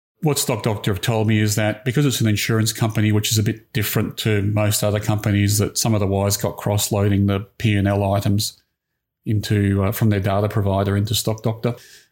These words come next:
They'll fix that, but they, they have advised it may take one to two weeks. But, you know, looking at it to reconcile it myself, the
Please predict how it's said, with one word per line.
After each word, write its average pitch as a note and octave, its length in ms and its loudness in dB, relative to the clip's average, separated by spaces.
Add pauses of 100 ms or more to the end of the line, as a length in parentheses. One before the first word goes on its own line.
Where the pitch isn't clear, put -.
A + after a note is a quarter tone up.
They'll G#2 120 -2
fix - 320 -4
that, G#2+ 200 -2
but - 140 -4
they, G#2 200 0
they G#2+ 220 -2
have B2 220 2
advised G#2 400 0
it - 80 -4
may G#2 160 2
take - 240 -2
one G#2+ 200 2
to G#2 80 0
two G#2 280 0
weeks. C#3 500 -2 (440)
But, A2+ 400 0
you A#2+ 120 2
know, A2 260 2 (200)
looking C#3 300 0
at G#2 160 0
it - 160 -20
to A#2 100 0
reconcile G#2 460 2
it - 40 -4
myself, G#2+ 460 -2
the G#2 260 0